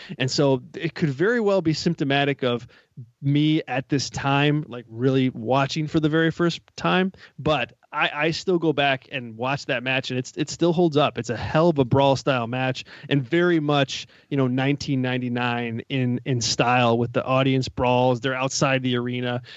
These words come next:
Uh, certainly not a five-star, you know, Matt classic by any means, but, uh, if you're into just crowd responses and just big stars colliding,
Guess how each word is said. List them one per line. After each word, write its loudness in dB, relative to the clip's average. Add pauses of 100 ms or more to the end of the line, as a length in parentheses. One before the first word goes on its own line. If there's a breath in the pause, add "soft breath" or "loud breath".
(160 loud breath)
Uh, 0
certainly 0
not 2
a -2
five-star, 0 (220 soft breath)
you -8
know, 0
Matt 0
classic -2
by 2
any 0
means, 0
but, 0 (340 loud breath)
uh, 0
if -6
you're -6
into 0 (140)
just -6
crowd 2
responses -2
and -2
just -4 (140)
big 0
stars 0
colliding, -2